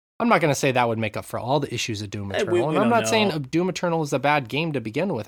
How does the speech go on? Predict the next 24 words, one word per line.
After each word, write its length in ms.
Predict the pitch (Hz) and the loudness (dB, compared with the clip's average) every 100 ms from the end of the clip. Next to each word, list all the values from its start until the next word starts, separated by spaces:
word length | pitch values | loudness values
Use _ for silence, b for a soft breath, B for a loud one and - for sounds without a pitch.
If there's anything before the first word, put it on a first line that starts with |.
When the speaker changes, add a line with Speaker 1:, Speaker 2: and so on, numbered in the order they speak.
| - | -2
Speaker 1:
I, 220 | 160 165 - | 0 0 -2
I 160 | 151 165 | 0 0
don't 180 | 117 - | -2 -8
think. 180 | 104 - _ - B B _ - | -14 -16 _ -20 B B _ -4
Speaker 2:
I 100 | 120 | -2
don't 40 | |
Speaker 1:
But, 60 | 104 | 0
Speaker 2:
think 120 | 123 | -2
so 60 | 117 | -2
Speaker 1:
uh, 80 | 120 | -2
Speaker 2:
either. 300 | 113 107 - | -4 -6 -2
I 100 | 190 | 0
just 200 | 220 - | 0 0
hope 240 | 196 180 | 0 0
he 360 | - 156 143 135 | -4 -4 -2 -2
is 180 | 131 120 | -2 -4
given 440 | 127 131 123 117 - _ _ _ _ - | -4 -2 -4 -6 -14 _ _ _ _ -12
the 160 | 131 | -6
opportunity 680 | 123 120 120 - 123 113 113 | -6 -6 -8 -6 -6 -4 -8
to, 440 | 113 117 113 113 110 - | -8 -8 -8 -8 -12 -14
to 160 | 117 | -12
show 220 | 117 120 | -10 -6
off 140 | 110 | -6
his 100 | 107 | -8